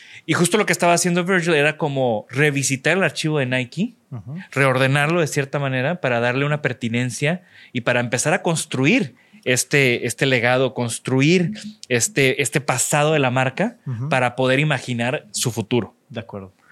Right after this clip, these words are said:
Speaker 2: Y eso es algo que, que creo que es otro, otro estilo, ¿no? de, de, de, de marca patrimonial, que es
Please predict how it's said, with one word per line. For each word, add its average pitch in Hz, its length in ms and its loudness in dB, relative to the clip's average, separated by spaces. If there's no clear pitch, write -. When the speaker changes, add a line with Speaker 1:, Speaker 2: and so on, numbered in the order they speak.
Speaker 2:
Y 135 200 0
eso 139 160 0
es 143 60 -4
algo 147 220 2
que, 117 500 -2
que 117 140 -8
creo 120 140 -8
que 120 500 -2
es 120 200 -16
otro, 107 1080 -8
otro 151 180 -14
estilo, 151 500 -4
¿no? 127 200 -6
de, 113 220 -6
de, 107 440 -10
de, 110 280 -10
de 107 100 -8
marca 113 440 0
patrimonial, 120 480 0
que 120 140 -2
es - 260 -8